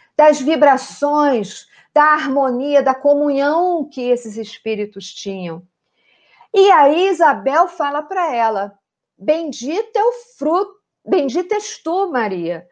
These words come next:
bendito é o fruto do teu ventre, Jesus."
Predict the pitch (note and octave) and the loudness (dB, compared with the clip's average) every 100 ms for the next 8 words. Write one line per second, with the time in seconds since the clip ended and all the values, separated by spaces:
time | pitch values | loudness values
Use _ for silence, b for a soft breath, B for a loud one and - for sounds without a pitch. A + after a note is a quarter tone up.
0 | _ - A3 A3 F3+ - C4 F#4 F#4+ F#4+ | _ 0 2 0 -6 -4 -4 -4 -2 -2
1 | F#4 F4+ - _ - F#4+ B4 A#4+ - A#4 | -2 -4 -12 _ 0 2 2 0 -6 -6
2 | G#4 G4 G4 F#4+ E4+ A3 A#3 A#3+ B3 C4+ | -4 -6 -2 -2 0 0 0 0 -4 -10
3 | C#4 _ _ - F#3 G#3+ C4 D#4+ G3 E3 | -12 _ _ -16 -4 4 4 4 -2 -10
4 | E3 E3 - - | -10 -12 -18 -20